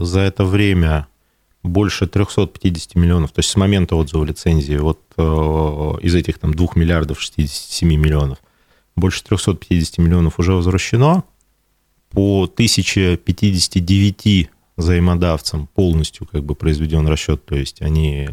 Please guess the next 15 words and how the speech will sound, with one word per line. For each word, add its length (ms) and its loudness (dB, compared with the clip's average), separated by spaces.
свое 300 -2
получили. 580 2
А, 1080 0
с 140 -2
одной 200 2
стороны, 320 0
как 140 -2
бы 100 2
я, 140 0
когда 240 0
вот 140 -2
эти 100 0
цифры 340 -2
озвучиваю, 1600 0
э, 40 -10